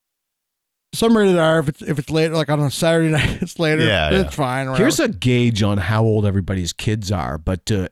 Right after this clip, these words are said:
Speaker 3: does anybody's kids in the room, maybe even mine included, remember going to a video store and renting a movie?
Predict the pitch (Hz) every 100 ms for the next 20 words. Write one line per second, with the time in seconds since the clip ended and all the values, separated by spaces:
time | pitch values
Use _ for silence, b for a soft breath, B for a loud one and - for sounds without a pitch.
0 | _ 98 117 180 208 190 165 127 - -
1 | 120 104 117 98 98 98 98 101 95 95
2 | 95 95 92 104 98 98 98 110 113 101
3 | - 101 98 107 110 107 - 104 85 107
4 | 101 107 98 - 104 101 104 104 101 90
5 | 87 95 98 101 - 101 104 - 107 95
6 | 92 107 147